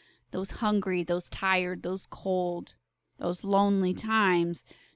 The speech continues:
to really, truly appreciate the good. And I feel like the deeper into the darkness you've been, that only means that you have so much more opportunity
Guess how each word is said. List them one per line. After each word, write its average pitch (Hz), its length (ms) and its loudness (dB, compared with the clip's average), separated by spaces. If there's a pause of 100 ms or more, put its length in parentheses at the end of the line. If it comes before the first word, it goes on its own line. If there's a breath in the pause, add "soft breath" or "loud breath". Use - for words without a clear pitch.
to 208 160 -2
really, 208 480 0
truly 233 480 0
appreciate 180 640 -2
the 170 80 -4
good. 160 520 -4 (2000)
And 214 120 4
I 226 100 6
feel 254 380 2
like 214 300 4
the 185 140 -6 (120)
deeper 254 420 4
into 214 340 2
the 202 100 2
darkness 185 600 2
you've 185 280 -2 (120)
been, 190 480 8 (1500)
that 220 240 6
only 277 240 6
means 214 640 0
that 185 280 4
you 202 300 -2
have 202 320 -2
so 226 520 2
much 240 360 2
more 214 240 0
opportunity 190 1040 -2